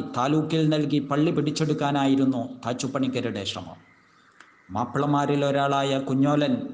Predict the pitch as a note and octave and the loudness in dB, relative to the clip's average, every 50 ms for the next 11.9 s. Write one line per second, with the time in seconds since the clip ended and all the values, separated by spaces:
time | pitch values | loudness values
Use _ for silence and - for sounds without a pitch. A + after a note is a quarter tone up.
0 | - - - _ _ _ _ _ _ _ _ _ _ - - G2 G2 A2+ A#2 C3 | -14 -18 -20 _ _ _ _ _ _ _ _ _ _ -16 -12 -6 -4 -2 0 2
1 | D3 D#3 D#3+ D#3+ D#3 D3 C#3+ D3 D#3 D#3 D#3 D#3+ D#3 D#3+ D#3+ D#3+ D#3 D#3 D3+ D#3 | 2 2 2 2 2 4 4 4 4 4 2 2 0 2 2 2 4 4 2 2
2 | D#3 D#3+ D3+ D3 C#3+ - - E3+ D#3 D#3+ D#3+ D3+ C#3+ D#3+ E3 E3+ - F3+ E3+ E3 | 2 2 0 0 -2 -2 -4 -2 0 0 0 2 0 0 -2 0 0 0 0 0
3 | E3+ E3 D3 D#3 D3+ C#3 C3+ C#3 C#3 C#3 C#3 C#3 C3+ C3 C3 B2+ A#2 A#2 - - | 0 0 0 2 2 0 0 2 2 4 4 4 2 2 2 0 0 -2 -6 -10
4 | - - - _ _ _ _ _ - A2+ A#2+ B2 - C#3 C3+ C3 C3+ C3+ C3+ - | -12 -16 -20 _ _ _ _ _ -6 -4 -4 -2 -2 -2 -2 0 0 0 0 0
5 | - C3 C3 A2 - - - - - - _ _ _ _ - - G#2+ A2+ C3 C3+ | -2 -2 -4 -4 -6 -8 -14 -20 -20 -20 _ _ _ _ -8 -4 -2 0 0 0
6 | C#3 C3+ B2+ - C3 C3+ C3 B2+ - C3+ C3 C3+ C3 B2+ C3 B2+ A#2+ A2+ A2 - | 0 0 -2 -4 -4 -4 -4 -4 -2 -2 -2 0 0 0 0 0 0 -2 -4 -6
7 | A#2+ A#2 A#2+ B2 B2+ A#2+ B2 A#2 A2+ G#2+ G2+ G2 G#2 F#2+ F#2 F#2 F#2 - - _ | -4 -2 -2 -2 -2 -2 -2 -4 -4 -4 -6 -6 -8 -10 -10 -12 -14 -18 -20 _
8 | _ _ _ _ _ _ - A2 A#2 C3+ C#3 D3 D3 D3+ D#3 D3 C#3+ D3 D3+ D3+ | _ _ _ _ _ _ -6 -2 0 0 2 2 2 0 0 0 0 0 2 2
9 | D3+ D#3 D#3 D#3 D3+ D#3 D3+ D3 D3 C#3 B2+ - - - - - - _ _ - | 2 2 2 0 0 2 2 2 0 0 -2 -6 -10 -14 -18 -20 -20 _ _ -6
10 | - A#2+ C3+ C#3 D3+ D3 D#3 D#3+ D#3 D3+ D#3+ D#3 C#3+ C#3 C#3 C#3+ D#3 - - - | -4 -2 -2 0 0 2 2 2 2 2 2 2 2 2 0 0 -2 -4 -2 -4
11 | E3+ D#3 E3+ D#3+ D#3+ E3 D#3 D#3+ E3 D3+ C#3+ C3+ B2 A#2+ A2 G#2 F#2+ G2 | 0 0 0 2 2 0 0 0 0 0 0 0 0 0 -2 -2 -4 -6